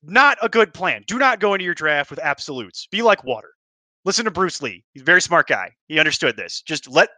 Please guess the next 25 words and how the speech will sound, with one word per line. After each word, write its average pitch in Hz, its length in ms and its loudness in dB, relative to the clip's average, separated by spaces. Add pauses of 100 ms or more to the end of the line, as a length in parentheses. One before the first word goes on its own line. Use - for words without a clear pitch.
the 180 100 -8
draft 185 460 2
play 185 220 2
out, 156 260 4 (100)
have 160 240 2
values 151 400 0
for 151 160 -6
everybody, 131 480 -4 (340)
and 135 120 -12
cobble 151 320 0
a 143 40 -2
team 143 220 -8
together 127 300 0
with 117 80 -8
some 131 160 -6
level 110 240 -6
of 104 100 -16
balance, 120 400 0 (180)
and 135 80 -14
you 147 80 -4
will 143 80 -2
go 135 200 2
so - 360 0
much 156 200 2
further 113 420 -2